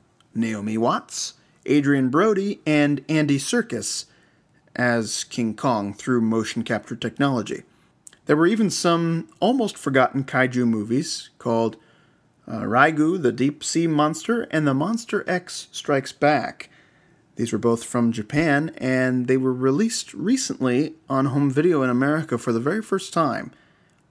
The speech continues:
But, uh, they've, they've been out for over a decade. I also almost forgot to mention that in the nineteen eighties, the leader of North Korea, not Kim Jong-un, but his, his father,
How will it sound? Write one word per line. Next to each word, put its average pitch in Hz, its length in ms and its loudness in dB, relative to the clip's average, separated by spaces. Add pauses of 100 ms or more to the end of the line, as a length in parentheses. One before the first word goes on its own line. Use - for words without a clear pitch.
(140)
But, 107 320 -2
uh, 110 160 -2
they've, 151 240 0
they've 151 220 0
been 131 100 0
out 147 240 -4
for 113 160 -2
over 107 240 0
a 98 60 -6
decade. - 460 -4 (380)
I 139 120 -2
also 269 320 0
almost 214 320 2
forgot 160 380 2
to 160 80 0
mention 127 500 0
that 110 160 -2
in 120 120 0
the 117 80 0
nineteen 175 540 -2
eighties, 165 580 0 (420)
the 127 120 2
leader 220 400 2
of 165 160 0
North 160 480 -2
Korea, 196 720 0 (680)
not 139 280 2
Kim 165 240 2
Jong-un, 139 560 2
but 110 120 0
his, 120 420 -2
his 156 200 0
father, 117 560 0